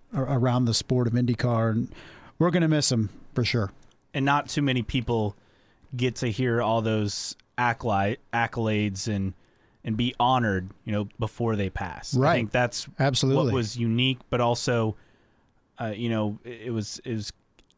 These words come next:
Speaker 2: kind of a, a nice thing for him to be able to experience that before he went out. And I, I think also the way that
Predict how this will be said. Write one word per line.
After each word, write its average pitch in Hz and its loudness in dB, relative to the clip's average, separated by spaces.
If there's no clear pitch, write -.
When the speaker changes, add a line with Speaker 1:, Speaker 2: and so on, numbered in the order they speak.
Speaker 2:
kind 120 0
of 113 0
a, 110 0
a 107 -2
nice 110 0
thing 110 -2
for 110 -2
him 110 0
to 104 -2
be 113 0
able 110 0
to 107 -2
experience 107 -4
that 104 -2
before 107 -2
he 104 0
went 101 0
out. 101 -2
And 101 -2
I, 123 0
I - 2
think 131 0
also 123 2
the 107 -2
way 123 2
that 110 0